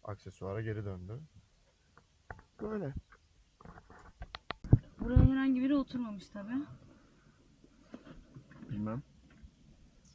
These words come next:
Speaker 2: Dün gece ama ekran mekran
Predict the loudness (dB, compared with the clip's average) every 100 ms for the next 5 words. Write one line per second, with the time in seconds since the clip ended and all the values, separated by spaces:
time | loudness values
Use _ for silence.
0 | -20 -20 -20 -20 -20 -20 -20 -20 -20 -20
1 | -10 -6 -6 -6 -6 -6 -8 -12 -20 -20
2 | -20 -20 -20 -20 -20 -18 -16 -12 -6 -6
3 | -4 -6 -6 -6 -4 -6 -6 -6 -8